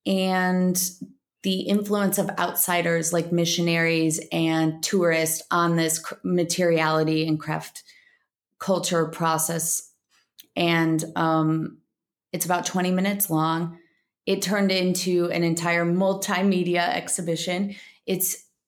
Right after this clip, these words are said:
quite large, but it, it, it falls close to my heart because it involved collection of artifacts. It involved interviewing and getting personal narratives of master craftsmen in Namibia and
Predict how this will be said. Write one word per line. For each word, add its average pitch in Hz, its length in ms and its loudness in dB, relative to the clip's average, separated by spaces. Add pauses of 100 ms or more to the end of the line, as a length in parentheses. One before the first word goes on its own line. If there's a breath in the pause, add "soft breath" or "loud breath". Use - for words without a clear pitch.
(200)
quite 208 280 -2
large, 175 360 0
but 214 140 0
it, 214 160 0
it, 233 220 0
it 220 220 0
falls 233 260 2
close 196 320 0
to 185 80 -6
my 170 140 0
heart 165 340 -4
because 175 800 0 (340 loud breath)
it 190 140 0
involved 175 460 0
collection 175 520 -2
of 170 160 0
artifacts. 170 880 -2
It 185 160 0
involved 170 600 0 (1800 loud breath)
interviewing 190 920 2
and 180 140 2
getting 175 260 2
personal 185 460 -2
narratives 170 580 2
of 160 140 -4
master 170 420 0
craftsmen 165 560 -2
in 160 140 2
Namibia 160 720 0 (360 loud breath)
and 170 380 2